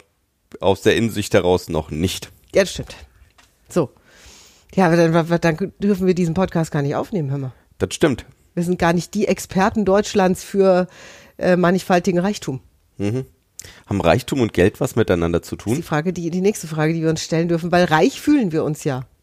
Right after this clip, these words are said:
Speaker 1: Das stimmt.
Speaker 2: Florian und ich. An ganz vielen Stellen im, im Leben sind wir das.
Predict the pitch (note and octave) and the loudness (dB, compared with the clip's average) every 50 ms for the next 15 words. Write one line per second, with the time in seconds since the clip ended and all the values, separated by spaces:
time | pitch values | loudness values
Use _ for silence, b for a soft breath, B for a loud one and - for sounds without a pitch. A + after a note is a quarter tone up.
0 | _ _ _ _ _ _ _ - D#3+ - - F3 E3+ D#3+ D3+ D3+ D3 D3 - C3+ | _ _ _ _ _ _ _ -8 -6 0 2 4 4 4 4 2 0 -2 -4 -6
1 | - - - - _ _ _ _ B B B B B B B B B B B B | -8 -10 -16 -20 _ _ _ _ B B B B B B B B B B B B
2 | - F#3+ F#3 G3+ G3 F#3 - - G3+ F#3+ - - - F#3+ F#3+ F#3 - - F#3 F3+ | -4 0 2 2 0 0 0 0 0 0 0 2 2 4 4 2 2 0 -2 -2
3 | F3 - F3 F#3 F#3 G#3+ A3+ G#3+ G3 A#3+ C#4+ C#4+ - F#3 E3 C3+ D3 D#3 - - | -2 -2 -2 0 2 2 2 2 2 0 0 0 -2 -4 -4 -2 -6 -8 -8 -12
4 | - | -16